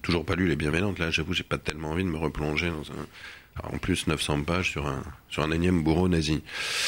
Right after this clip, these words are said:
Bien sûr que ça interpelle.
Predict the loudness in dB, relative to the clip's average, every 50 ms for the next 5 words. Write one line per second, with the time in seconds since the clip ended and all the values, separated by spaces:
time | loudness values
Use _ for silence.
0 | 0 0 0 0 -2 -2 -4 -8 -10 -12 -14 -18 -20 -20 -20 -20 _ _ _ _
1 | _ -20 -20 -20 -20 -12 _ 0 2 4 4 4 4 2 2 2 0 2 2 4
2 | 2 2 2 0 -2 0 0 0 0 -2